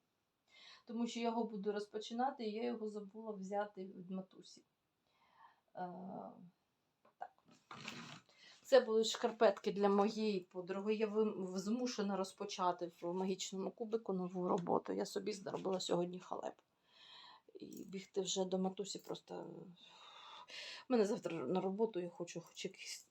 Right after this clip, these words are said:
сил набратися після сьогоднішньої лікарні, після прибирання в саду, в майстерні. Так. М, наступний проєкт. Е, значить, ще раз. Давайте так. Е, кому дуже,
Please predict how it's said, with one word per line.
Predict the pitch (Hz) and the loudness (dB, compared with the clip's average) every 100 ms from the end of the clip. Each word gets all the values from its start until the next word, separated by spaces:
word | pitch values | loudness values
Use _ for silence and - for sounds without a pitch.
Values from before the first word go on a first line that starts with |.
| - - | -20 -16
сил | - 240 196 | -2 6 6
набратися | 185 175 214 208 180 165 | 6 4 2 2 -2 -2
після | 190 185 165 | -2 -4 -2
сьогоднішньої | 175 170 180 185 - 190 | 0 0 0 -2 0 0
лікарні, | 185 185 233 214 180 | 0 -2 -2 -2 -2
після | 170 170 - - | -6 -12 -10 -4
прибирання | 175 175 185 180 180 180 | -2 -2 -2 0 -2 -4
в | - | -6
саду, | - 175 185 - | -8 -10 -14 -16
в | |
майстерні. | 180 - - - _ _ - - - - - | -14 -12 -12 -12 _ _ -20 -18 -16 -16 -2
Так. | - - - _ _ _ _ _ _ _ _ _ _ _ _ - _ _ _ - | 0 0 -6 _ _ _ _ _ _ _ _ _ _ _ _ -20 _ _ _ -12
М, | 190 185 185 | -8 -4 0
наступний | 208 214 196 - 165 | 0 4 4 4 -2
проєкт. | - 160 156 - - - _ _ _ _ _ - - - - - - - | -4 -6 -8 -12 -20 -20 _ _ _ _ _ -20 -20 -20 -18 -16 -16 -8
Е, | 180 185 | -6 -4
значить, | 180 196 196 190 - - - - - - - - | -2 -2 -2 -4 -10 -10 -20 -20 -20 -20 -20 -10
ще | - - 180 170 | -4 0 2 2
раз. | 190 165 - - _ | 2 0 -4 -6 _
Давайте | 190 196 214 202 190 | 0 8 8 8 4
так. | 190 127 - - - - - - - | 4 2 0 -20 -18 -16 -14 -10 2
Е, | 202 | 2
кому | - 269 262 | 6 10 10
дуже, | 214 226 214 202 190 | 10 6 8 8 8